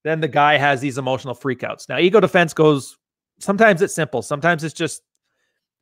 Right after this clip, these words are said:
bitching out your ex-wife at three in the morning, giving her ammunition for the divorce. Sometimes it's a guy putting a gun in his mouth, and that's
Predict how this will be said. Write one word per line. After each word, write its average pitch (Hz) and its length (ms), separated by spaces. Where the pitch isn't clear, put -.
bitching 170 300
out 156 160
your 135 100
ex-wife 147 400
at 120 100
three 151 200
in 143 80
the 135 60
morning, 139 280
giving 139 220
her 127 140
ammunition 131 520
for 135 100
the 123 120
divorce. 113 480
Sometimes 202 520
it's 185 140
a 151 40
guy 147 260
putting 147 320
a 127 40
gun 131 220
in 123 80
his 113 140
mouth, 110 240
and 127 120
that's 170 220